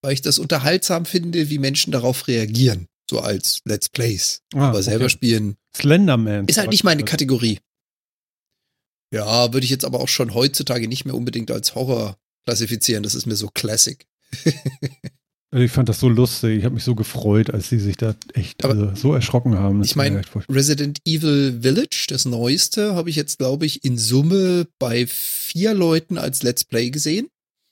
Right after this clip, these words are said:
Speaker 1: weil ich's halt auch super interessant fand und die Story sehen wollte und was man alles finden konnte und den Hintergrund und, und, und. Super interessant. Wollte ich sehen, war ich interessiert. Aber hätte ich's mir nicht als Let's Play angeschaut,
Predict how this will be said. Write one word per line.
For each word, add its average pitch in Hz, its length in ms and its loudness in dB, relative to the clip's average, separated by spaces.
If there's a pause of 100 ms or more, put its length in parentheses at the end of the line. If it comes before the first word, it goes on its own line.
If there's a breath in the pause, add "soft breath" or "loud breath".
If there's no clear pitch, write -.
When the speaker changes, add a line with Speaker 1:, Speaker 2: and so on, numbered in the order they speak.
(280)
Speaker 1:
weil 135 100 0
ich's 135 80 2
halt 180 100 -2
auch 147 100 -2
super 220 260 2
interessant 185 440 -2
fand 151 360 -2
und 139 180 -2
die 135 40 -4
Story 240 320 2
sehen 117 260 0
wollte 110 480 0
und 123 400 -4
was 131 140 -2
man 127 140 -4
alles 120 240 -2
finden 131 320 0
konnte 123 560 0
und 117 480 -6
den 123 100 0
Hintergrund 147 460 0
und, 220 180 0
und, 175 140 0
und. 180 180 2 (400 loud breath)
Super 247 320 2
interessant. 240 580 -2 (160)
Wollte 214 220 2
ich - 80 0
sehen, 165 220 2
war 123 120 0
ich 180 120 -2
interessiert. 196 580 0 (540 soft breath)
Aber 175 460 2
hätte 139 220 0
ich's - 140 -4
mir 147 100 -2
nicht 135 180 -2
als 123 180 0
Let's 113 280 -2
Play 220 360 0
angeschaut, 107 640 -2